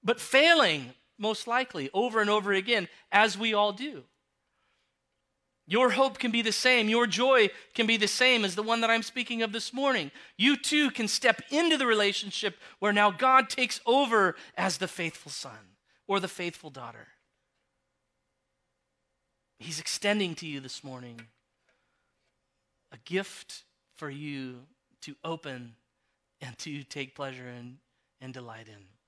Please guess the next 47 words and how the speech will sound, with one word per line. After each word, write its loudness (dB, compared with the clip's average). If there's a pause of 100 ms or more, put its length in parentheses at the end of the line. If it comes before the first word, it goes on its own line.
(840)
If -18
you -16
hear -8
his -12
voice, -14
respond -16
today. -10 (1300)
So -6
what 2
is 0
our 6
response 0
then? -4
This -8
is -12
the -10
last -2
part, -2
and -8
I'll, -4 (400)
and -6
I'll, 0 (200)
we'll -8
just -2
spend 0
the 0
last 0
bit -4
of -6
the -10
time -4
here -4
this -10
morning -6
in -8
this. -10
What's -2
our 4
response? -4 (1120)
We -14
looked -6
at -4
where 4
it 2
begins. -4 (140)
We -16
considered -2